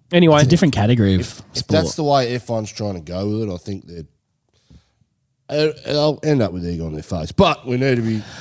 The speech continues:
Speaker 2: They're
Speaker 3: we
Speaker 2: trying
Speaker 3: need
Speaker 2: to
Speaker 3: to be happy. We need to support it. At least they're trying things.
Speaker 2: Mm.
Speaker 3: Um, at least they wanna get new people,
Speaker 1: Yes.
Speaker 3: uh, engaged with the sport, more people following. It's ultimately better for us 'cause we've got more to talk about
Speaker 2: Yeah.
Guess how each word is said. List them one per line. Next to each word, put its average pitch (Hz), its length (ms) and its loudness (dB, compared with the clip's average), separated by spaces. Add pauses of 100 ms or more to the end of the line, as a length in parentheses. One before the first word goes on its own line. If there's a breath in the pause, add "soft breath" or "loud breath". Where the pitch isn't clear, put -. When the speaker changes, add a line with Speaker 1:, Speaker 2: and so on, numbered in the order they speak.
(140 loud breath)
Speaker 2:
They're 131 100 2
Speaker 3:
we 143 60 6
Speaker 2:
trying 170 120 6
Speaker 3:
need 190 60 6
Speaker 2:
to 180 60 2
Speaker 3:
to 170 40 -2
be 160 80 4
happy. 143 300 0
We 135 80 -2
need 143 40 0 (100)
to 139 60 0
support 127 380 0
it. 123 40 -4
At 117 60 -8
least 135 220 -2
they're 131 100 -4
trying 120 380 -2
things. 117 460 -4 (260 soft breath)
Speaker 2:
Mm. 98 360 -2
Speaker 3:
Um, 104 320 0
at 101 80 -12
least 117 260 -4
they 113 100 0
wanna 104 220 0
get 101 200 -4
new 107 200 -2
people, 101 520 -4
Speaker 1:
Yes. - 420 -10
Speaker 3:
uh, 95 460 -8
engaged 101 480 -4
with 92 80 -6
the 90 60 -8
sport, 143 460 4 (260)
more 107 220 -4
people 98 280 -2
following. 110 560 0
It's 87 220 -14
ultimately 104 400 -6
better 95 260 -8
for 95 180 -8
us 98 200 -8
'cause 90 160 -14
we've 90 80 -10
got 82 160 -6
more 85 180 -4
to 82 60 -6
talk 110 300 2
about 95 400 0
Speaker 2:
Yeah. - 60 -10